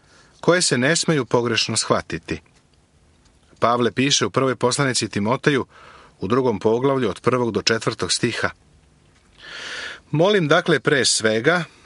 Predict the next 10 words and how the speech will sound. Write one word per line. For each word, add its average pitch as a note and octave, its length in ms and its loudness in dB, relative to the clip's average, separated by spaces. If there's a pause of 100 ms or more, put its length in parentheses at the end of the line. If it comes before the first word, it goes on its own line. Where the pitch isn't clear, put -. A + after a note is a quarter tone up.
(160)
da C3 180 0
se C#3+ 160 2
vrše C3+ 320 0
moljenja, C3+ 680 0 (280)
molitve, B2 680 -2 (340)
molbe, A#2+ 600 0 (460)
zahvaljivanja A2+ 840 0
za G2 140 -2
sve - 240 0
ljude, F#2+ 440 -2